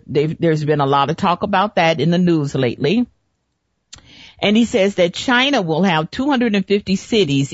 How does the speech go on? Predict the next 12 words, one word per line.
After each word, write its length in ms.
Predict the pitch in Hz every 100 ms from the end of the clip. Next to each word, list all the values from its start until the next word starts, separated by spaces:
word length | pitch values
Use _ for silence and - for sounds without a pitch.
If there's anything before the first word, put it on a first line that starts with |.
| -
each 240 | 240 233
with 160 | 190 185
populations 720 | 190 175 170 160 160 151 160
over 320 | 170 151 139
one 440 | 139 147 170 208 185
million 360 | 165 165 185
people. 520 | - 226 190 90 - _ _ -
Wow. 680 | 143 160 151 139 107 113 - _ _ _ _ _ _ -
And 180 | 165 180
here's 320 | 208 202 165
the 80 | 143
really, 500 | 156 165 151 127